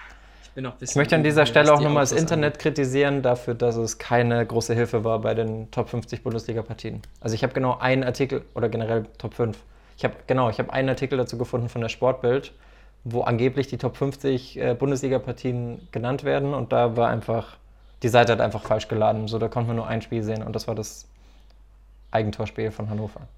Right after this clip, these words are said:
Speaker 1: Ich hab ein bisschen was gefunden, was, äh, die besten fünfzig Spiele, das war ein Artikel aus zweitausendsiebzehn oder so, nach f-, und ja, also die besten fünfzig Spiele der Bundesliga-Geschichte und da hab ich dann halt einfach alle Spiele, die nach zweitausend waren,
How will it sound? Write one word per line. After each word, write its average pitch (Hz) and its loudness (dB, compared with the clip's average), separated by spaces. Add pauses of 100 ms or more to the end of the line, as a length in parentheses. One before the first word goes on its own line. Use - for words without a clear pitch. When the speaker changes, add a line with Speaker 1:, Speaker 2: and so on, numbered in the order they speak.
(360)
Speaker 1:
Ich 139 -8
hab 170 -8
ein - -20
bisschen 135 -6
was 123 -8
gefunden, 120 -6
was, - -10
äh, 113 -4
die 117 -10 (140)
besten 120 -6
fünfzig - -10
Spiele, 123 -4 (580)
das - -20
war 120 -6
ein 120 -8
Artikel 120 -12
aus 120 -12
zweitausendsiebzehn 120 -8
oder 123 -2
so, 131 -4 (140)
nach 117 -10
f-, - -20 (220)
und 113 -10 (240)
ja, 117 -12 (360)
also 120 -8 (580)
die 123 -16
besten 127 -4
fünfzig 131 -12
Spiele 120 -8
der 110 -8
Bundesliga-Geschichte 127 -6
und 113 -12
da 120 -8
hab 117 -12
ich 123 -16
dann 117 -12
halt 117 -10
einfach 120 -12
alle 113 -8
Spiele, 117 -10
die 113 -8
nach 113 -10
zweitausend 117 -10
waren, 117 -8